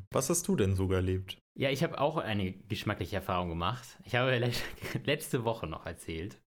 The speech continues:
Speaker 2: äh, in unserer letzten Episode hab ich erzählt, dass wir, äh, jetzt langsam ins Kaffee-Game einsteigen möchten. Ganz
Speaker 1: Mhm.
Speaker 2: bisschen, obwohl ich, äh, ja, hoch und heilig f-, geschworen hab im Podcast öffentlich,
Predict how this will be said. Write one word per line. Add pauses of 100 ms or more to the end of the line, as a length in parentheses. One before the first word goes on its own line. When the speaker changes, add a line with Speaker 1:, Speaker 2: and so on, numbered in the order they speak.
(640)
Speaker 2:
äh,
in
unserer
letzten
Episode
hab
ich
erzählt,
dass
wir, (920)
äh,
jetzt
langsam
ins
Kaffee-Game
einsteigen
möchten. (960)
Ganz
Speaker 1:
Mhm.
Speaker 2:
bisschen,
obwohl
ich, (220)
äh,
ja,
hoch
und
heilig
f-,
geschworen
hab
im
Podcast (140)
öffentlich,